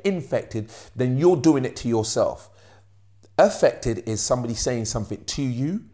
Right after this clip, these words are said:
Infected is you saying it to yourself. And I say to them, "You've got to, you've got to, you know, just put barriers up and protect you." In boxing, they say, "Protect yourself at all times."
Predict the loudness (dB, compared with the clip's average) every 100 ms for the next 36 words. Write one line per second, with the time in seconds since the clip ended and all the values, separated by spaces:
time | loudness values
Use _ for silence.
0 | _ _ _ -20 _ 2 2 0 -2 -2
1 | -6 -4 -2 -2 -2 0 0 -2 -6 -4
2 | -4 -4 -6 -8 -20 -20 _ _ _ _
3 | _ _ _ _ -6 0 0 0 -4 -4
4 | -6 -6 -8 -8 -10 -12 -16 -20 -18 -10
5 | -10 -10 -14 -16 _ -20 -20 _ _ _
6 | -6 -2 -2 -4 -8 -8 -10 -8 -2 0
7 | 0 -4 -8 -6 -6 -4 -4 -4 -4 -4
8 | -4 -10 -10 -4 2 2 2 0 2 2
9 | 0 -2 -2 -2 -2 0 2 0 0 -4
10 | -4 -8 -6 -8